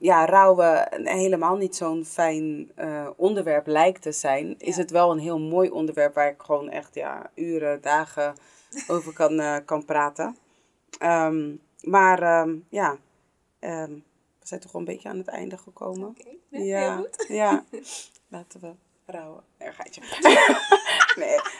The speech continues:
Speaker 1: dat maakt het
Speaker 2: Zorg
Speaker 1: niet.
Speaker 2: dat je rouwproces goed op gang wordt gebracht, dat het op gang blijft.
Speaker 1: Juist.
Speaker 2: En het moment dat het stagneert,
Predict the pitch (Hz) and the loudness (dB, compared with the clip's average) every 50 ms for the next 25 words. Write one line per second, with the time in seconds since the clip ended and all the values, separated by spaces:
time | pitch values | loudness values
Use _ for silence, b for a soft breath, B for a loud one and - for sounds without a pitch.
0 | - - 269 - 269 254 - - - - 226 226 240 240 - - 233 220 - 277 | -10 -4 0 2 2 4 4 4 6 6 6 6 6 4 4 2 2 2 2 2
1 | - - 226 233 240 302 254 277 311 277 254 254 254 262 285 330 - - 262 294 | 6 6 6 6 8 6 6 6 6 4 2 2 2 2 2 2 2 0 -2 -2
2 | 285 - 311 262 269 277 - - - - - - 359 403 381 320 - - - - | -2 -4 -4 -4 -4 -4 -6 -8 -10 -10 -2 0 0 0 0 -4 -8 -10 -4 -2
3 | 277 285 320 349 311 302 302 - - 277 254 247 254 247 262 254 - 233 226 220 | -2 -2 -2 -4 -10 -12 -12 -12 -16 -16 -8 -6 -6 -6 -6 -8 -12 -14 -12 -12
4 | 214 - 220 - - - - 220 220 214 214 190 170 170 165 170 180 196 247 247 | -12 -14 -16 -16 -18 -8 -6 -6 -4 -6 -8 -12 -10 -2 0 0 0 0 -2 -6
5 | - - - - - 180 165 - 196 - - 202 214 208 208 196 196 208 220 233 | -12 -14 -14 -12 -8 -8 -6 -6 -6 -8 -10 -12 -12 -12 -12 -12 -10 -10 -10 -10
6 | 233 220 - - - - - - 185 185 - - 175 180 190 196 208 226 269 277 | -10 -12 -8 -6 -6 -6 -6 -8 -14 -16 -18 -20 -20 -18 -16 -12 -12 -12 -12 -12
7 | 269 - - - | _ -12 -12 -12